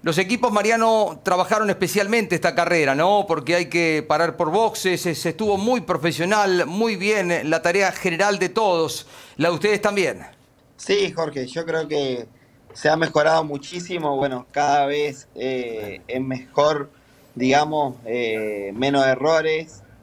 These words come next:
Speaker 2: eh, más lindo, se disfruta más. Este año fueron con dos neumáticos en vez de uno, hubo más cantidad de gente. Yo creo que, bueno, aquellos que venían detrás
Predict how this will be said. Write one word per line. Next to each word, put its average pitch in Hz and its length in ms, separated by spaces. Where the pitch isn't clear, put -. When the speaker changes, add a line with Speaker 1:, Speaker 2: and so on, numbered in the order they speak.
Speaker 2:
eh, 113 420
más 127 240
lindo, 143 640
se 131 140
disfruta 123 480
más. 143 380
Este 143 280
año 156 520
fueron 143 420
con 131 200
dos 175 160
neumáticos 160 500
en 131 40
vez 135 240
de 127 140
uno, 160 420
hubo 139 340
más 131 520
cantidad 127 400
de 131 80
gente. 151 520
Yo 151 200
creo 165 240
que, 135 720
bueno, 139 200
aquellos 156 340
que 151 80
venían 151 320
detrás 170 640